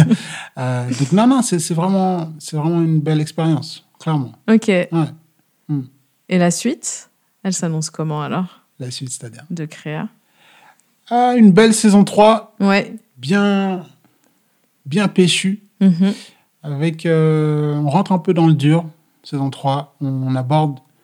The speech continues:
Speaker 1: des, euh... Ouais, le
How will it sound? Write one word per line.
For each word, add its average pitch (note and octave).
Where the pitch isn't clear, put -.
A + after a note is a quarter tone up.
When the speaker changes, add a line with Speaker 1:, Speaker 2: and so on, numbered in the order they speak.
Speaker 1:
des, C#3
euh... C3+
Ouais, D#3+
le C#3